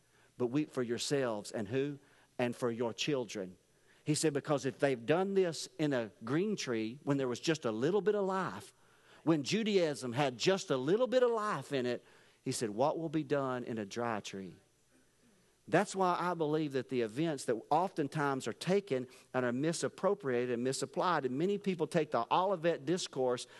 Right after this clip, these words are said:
as a means to try to create fear in the hearts of people. Now, I'm not saying a godly fear is not a good thing, but a panic is a bad thing.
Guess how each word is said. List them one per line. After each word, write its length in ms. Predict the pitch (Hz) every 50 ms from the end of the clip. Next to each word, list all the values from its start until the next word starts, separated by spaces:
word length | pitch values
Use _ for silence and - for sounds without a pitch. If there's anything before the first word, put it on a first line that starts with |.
| - - - - -
as 180 | 135 135 - 131
a 60 | 123
means 400 | 123 139 151 151 156 151 147 -
to 80 | - 135
try 340 | - - 165 - 143 143 143
to 260 | 139 - 127 120 120 - -
create 500 | - - 147 135 131 135 147 151 143 - - - - - _ _
fear 380 | - 180 180 151 107 - - - _ _ _ _ _ _ _ _ _ _ _ _ _ _ _ -
in 40 | 107
the 40 | 104
hearts 300 | 101 123 117 113 - -
of 100 | 113 -
people. 400 | 143 139 127 - 101 90 - _ _ _ _ _ _ _ _ _ _ - 143
Now, 80 | 175
I'm 100 | 196 226
not 160 | 254 233 196
saying 300 | 156 - 208 185 170 143
a 60 | 131 123
godly 460 | 123 117 156 175 185 185 170 147 135
fear 280 | 123 - 156 156 139
is 120 | 127 120 -
not 140 | 143 131 117
a 60 | 110
good 280 | 104 147 185 180 -
thing, 360 | - 120 107 95 92 98 98 - _ _ _ _ _ _ _ _ _ _ _ -
but 100 | - 120
a 60 | 113 104
panic 500 | - - 160 196 208 170 117 104 - 113
is 100 | 101 104
a 40 |
bad 360 | 98 107 151 151 117 92 - -
thing. 220 | - 76 71 -